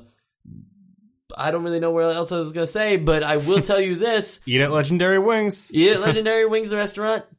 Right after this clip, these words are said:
Speaker 1: Tweet at Nostalgicast while you're there. Uh, or just in general, tell people about this podcast. That's right. The podcast you're listening to right now, the one called Nostalgia, the one that we don't bombard you with telling other people to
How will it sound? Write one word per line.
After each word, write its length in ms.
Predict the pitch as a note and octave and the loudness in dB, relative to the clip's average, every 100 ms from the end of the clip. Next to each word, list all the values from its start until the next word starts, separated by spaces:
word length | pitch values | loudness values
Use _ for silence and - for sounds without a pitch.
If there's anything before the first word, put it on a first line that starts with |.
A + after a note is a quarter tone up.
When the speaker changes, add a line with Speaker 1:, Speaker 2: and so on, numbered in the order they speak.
| - | 0
Speaker 1:
Tweet 480 | - G3 A#3+ A#3+ - | 2 4 0 -2 -2
at 280 | G3 G3+ G3+ | -2 -2 -2
Nostalgicast 960 | G3+ G3 G3+ G3 G#3 A3 A3 A3+ A3 | -2 -2 -2 0 0 -2 0 0 -2
while 260 | F#3+ F3+ F#3+ | -2 2 2
you're 180 | F#3+ F3+ | 2 2
there. 540 | E3+ F#3 A3 B3+ C4 _ _ _ | 2 2 2 0 -4 _ _ _
Uh, 280 | - E3 E3+ F#3 | -2 0 0 2
or 300 | G3 G#3+ G3+ | 4 4 2
just 420 | C#3+ E3 F3 F3 | 0 -2 -2 -4
in 120 | E3 | -6
general, 600 | C3+ D3 D3+ C#3+ C#3 C3+ | -2 -2 -2 -2 -2 -6
tell 340 | - - D3 C#3+ | -14 -2 0 2
people 480 | C#3+ B2 G#2+ A2+ - | 0 0 -2 -4 -4
about 460 | A#2+ A#2 A#2 G#2 - | -6 -4 -4 -6 -4
this 200 | B2 A#2+ | -4 -2
podcast. 720 | - A#2+ A#2 G#2+ G2 G2+ - - _ _ | -2 -2 -4 -6 -8 -8 -14 -18 _ _
That's 220 | - C#3+ | -4 -2
right. 260 | C3+ A2+ - | 0 -2 -2
The 120 | B2+ | -6
podcast 520 | - E3 E3+ E3+ E3+ | -2 -2 -2 -2 -4
you're 100 | E3 E3 | -2 -4
listening 160 | D3+ | -2
to 80 | D3+ | -2
right 180 | D3+ D3+ | -2 -4
now, 280 | D3 D3 D3+ | -2 -2 -2
the 80 | C3+ | -2
one 240 | C#3 D3+ | -2 -2
called 320 | C#3+ D3+ C3 | 0 -2 -2
Nostalgia, 840 | A#2+ D3 E3+ - E3 E3 D#3+ F#3 G3 - - | -2 -2 -2 -2 -2 -2 -2 -2 -4 -8 -6
the 100 | C#3+ | -2
one 160 | D3 E3 | 0 0
that 120 | D#3+ | -2
we 160 | D3 D3 | -2 -4
don't 680 | B2+ - - C#3 D#3+ D#3+ - | -4 -8 -2 0 0 -4 -4
bombard 540 | D3+ C#3+ C3+ D3 D3+ | -4 -2 -2 -2 -2
you 300 | D3 D#3 D#3 | -2 -2 -2
with 300 | D#3 D3 C#3+ | -2 -4 -4
telling 340 | - C#3 D3 C#3+ | -4 -2 -2 -2
other 160 | D3 | -2
people 380 | C#3 C#3+ D3 D3 | -2 -4 -4 -6
to 440 | D3 C#3 C3+ C3 | -4 -2 -2 -2